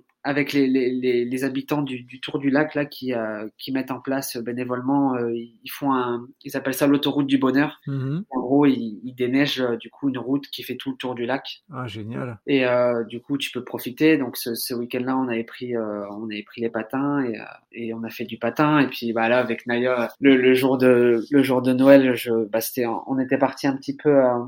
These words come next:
Speaker 1: en décalé. On était parti du vingt-trois au vingt-cinq.
Speaker 2: Ouais.
Speaker 1: Donc le vingt-cinq, le jour de Noël, on re-, on rentrait. Et donc le vingt-cinq au matin, là, je me suis réveillé tôt à sept heures et demie et puis, euh, je suis parti faire du patin avec Naya sur le lac.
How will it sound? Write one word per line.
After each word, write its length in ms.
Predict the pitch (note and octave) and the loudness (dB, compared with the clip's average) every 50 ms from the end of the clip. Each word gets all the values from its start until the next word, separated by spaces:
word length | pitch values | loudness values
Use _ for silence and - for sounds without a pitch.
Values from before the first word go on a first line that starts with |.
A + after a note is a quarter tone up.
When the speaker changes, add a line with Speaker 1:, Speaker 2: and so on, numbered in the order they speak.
| - _ | -8 _
Speaker 1:
en 80 | C3 C3+ | -6 -2
décalé. 460 | C3 C#3 C3+ - C3+ C3+ C#3 C#3+ C#3 C3+ | -2 -2 0 2 2 2 2 0 0 -6
On 80 | C3 | -8
était 140 | B2 - C3 | -6 -6 -6
parti 260 | - B2+ - - - C3 | -6 -6 -6 -6 -4 0
du 40 | |
vingt-trois 380 | B2+ C#3 C#3 C#3 C#3 - D3 C#3 | 4 4 4 2 4 4 6 6
au 20 | |
vingt-cinq. 400 | C3 B2+ A#2+ A#2+ - D3+ D#3+ E3+ - _ G3 | 6 4 -2 -2 -4 -4 -4 -6 -8 _ -10
Speaker 2:
Ouais. 280 | C3 B2+ C3+ C#3 D#3 D#3 - _ _ | -6 -4 -2 -2 -2 -4 -8 _ _
Speaker 1:
Donc 220 | B2 B2+ A#2+ - | -10 -10 -6 -6
le 60 | B2 A#2 | -4 -4
vingt-cinq, 400 | B2+ B2 A#2+ - - C#3 C#3 - | -4 -4 -4 -4 -4 -4 -4 -4
le 80 | B2 A#2 | -4 -2
jour 140 | B2+ B2 | -2 -2
de 60 | A#2+ A2+ | -2 0
Noël, 220 | A#2 B2+ C#3+ C#3+ | 2 2 2 2
on 100 | C3 A#2+ | 0 -2
re-, 280 | A2+ A#2+ A#2 A#2 A#2 - | -2 -4 -4 -4 -4 -4
on 120 | C#3+ C#3 | -4 -4
rentrait. 360 | A#2 B2 C3+ C3 - - B2+ - _ | -2 -2 -2 -2 -2 -6 -8 -8 _
Et 100 | - D3 C#3 | 2 4 4
donc 180 | C#3 C3 - | 4 4 4
le 60 | C#3 B2+ | 4 4
vingt-cinq 360 | B2+ C3 B2+ - C#3 C3 - | 4 2 2 0 -2 0 0
au 40 | C#3 | 0
matin, 160 | B2+ B2 B2 - D3 | 0 0 0 0 2
là, 100 | C#3+ C#3+ | 2 2
je 120 | C#3 C3+ C3 | 2 0 -2
me 60 | A#2+ | -6
suis 160 | - - B2 | -6 -4 -4
réveillé 380 | A#2 B2 A#2 A#2 A#2 A#2+ A2 G#2+ | -2 -2 -2 -2 -2 -2 -4 -4
tôt 320 | - C3 C3 C3+ C#3+ C#3 | -2 0 2 4 4 4
à 80 | B2+ A#2+ | 4 2
sept 200 | - A#2 - - | -2 -6 -4 -4
heures 120 | A#2+ A#2 A2+ | -2 -2 -2
et 40 | G#2+ | -4
demie 280 | A#2 A#2+ B2+ C3+ C#3 | -4 -6 -4 -2 -2
et 80 | C3 B2 | -2 -2
puis, 260 | C3+ - - - A#2 G#2+ | -6 -10 -10 -8 -6 -6
euh, 100 | G2+ G#2 | -4 -6
je 80 | G2+ - | -8 -10
suis 80 | - - | -10 -10
parti 260 | A#2 G#2 - - - | -12 -12 -10 -12 -10
faire 160 | - B2 A2 | -8 -8 -6
du 120 | A2 A2+ A2+ | -6 -8 -6
patin 280 | - A2+ A2+ A2+ B2+ | -6 -6 -4 -4 -4
avec 240 | A#2+ A2+ A2+ A2+ - | -4 -4 -4 -6 -6
Naya 240 | A#2+ A#2 A2+ B2 B2+ | -6 -4 -2 -2 -2
sur 180 | B2+ - - A2+ | -4 -6 -6 -6
le 80 | G#2 | -4
lac. 220 | G#2+ A2+ C3 C#3+ | -2 -2 -4 -4